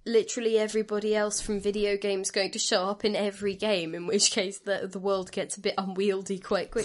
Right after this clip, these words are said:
Speaker 1: quickly,
Speaker 2: It's a
Speaker 1: like
Speaker 2: Wonderful Life, but full of the same white dude.
Speaker 1: That just feels a bit <laughs> awkward, but, I mean, if to take the sort of the flip side, the character that I would quite like to see in every game is the Swampling from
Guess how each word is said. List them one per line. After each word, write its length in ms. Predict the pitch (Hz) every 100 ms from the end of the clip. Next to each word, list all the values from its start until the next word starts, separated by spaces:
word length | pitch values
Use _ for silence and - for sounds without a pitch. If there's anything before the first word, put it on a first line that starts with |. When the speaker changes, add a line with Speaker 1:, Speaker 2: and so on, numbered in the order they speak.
| 113
Speaker 1:
quickly, 80 | 110
Speaker 2:
It's 140 | -
a 20 |
Speaker 1:
like 60 | 104
Speaker 2:
Wonderful 360 | 92 87 - 82
Life, 440 | 87 82 - -
but 220 | - 73 -
full 240 | 95 82
of 180 | 80 -
the 100 | -
same 500 | - 80 80 76 73 -
white 240 | 82 -
dude. 300 | 73 67 -
Speaker 1:
That 280 | - 233 220
just 180 | 233 -
feels 180 | 220 196
a 40 |
bit 160 | 202 190 - -
<laughs> 200 | - -
awkward, 600 | 220 208 - 170 156 - -
but, 300 | 202 196 196
I 80 |
mean, 240 | 208 196 196
if 280 | 202 - -
to 140 | -
take 280 | - 220 -
the 100 | 208
sort 180 | - 190
of 140 | 185
the 80 | 185
flip 320 | - 220 -
side, 360 | - 170 - -
the 80 | -
character 420 | 190 180 - 196
that 160 | 185 -
I 40 |
would 200 | - -
quite 260 | - 214 -
like 220 | - -
to 100 | 208
see 260 | - 196 185
in 80 | 185
every 220 | 185 180
game 360 | - 196 185
is 140 | 170 -
the 100 | 196
Swampling 680 | - 202 190 - 156 151 170
from 400 | - 170 165